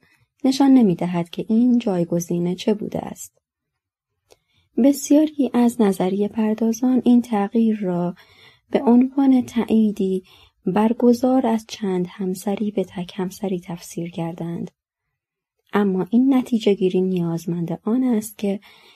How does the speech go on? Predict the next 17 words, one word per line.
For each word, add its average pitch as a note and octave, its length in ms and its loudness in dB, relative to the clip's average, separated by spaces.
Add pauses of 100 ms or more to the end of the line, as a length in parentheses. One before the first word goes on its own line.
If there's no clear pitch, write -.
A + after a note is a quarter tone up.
(240)
امکان C4 600 4
جفت G3 360 0
شدن F3 460 -2
چند A#3 520 -2
نر G3+ 400 0 (680)
با F3+ 140 0
چند F3 400 -4
ماده E3+ 380 -2
را A3 160 0
از F#3 260 -4
گزینه‌های A3 720 0
پیش G#3 300 -12
روی F3 320 -2
نیاکانمان F3+ 880 -2 (560)
کنار A#3 420 4
گذاشته E3+ 500 -8
باشیم. F#3 500 -10